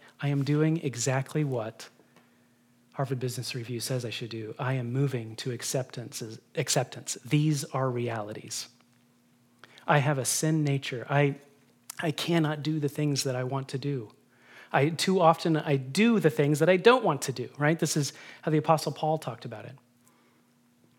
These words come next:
There is a real, there's a reality with a self-centeredness and a self-absorption in, in, in our,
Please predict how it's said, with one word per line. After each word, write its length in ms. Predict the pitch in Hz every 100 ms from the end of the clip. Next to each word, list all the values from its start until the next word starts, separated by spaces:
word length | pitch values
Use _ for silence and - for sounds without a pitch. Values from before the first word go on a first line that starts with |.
| _ _ _ _ _ _
There 140 | 143 147
is 100 | 135
a 80 | 123
real, 480 | 127 156 180 185
there's 240 | 190 151 139
a 60 |
reality 420 | 131 131 147 156 147
with 120 | 123
a 60 |
self-centeredness 760 | 120 - 151 - 139 131 120 117
and 80 | 131
a 20 |
self-absorption 840 | - 139 135 127 131 120 120 - 117
in, 180 | 117 117
in, 180 | 131 127
in 220 | 160 143
our, 200 | 147 139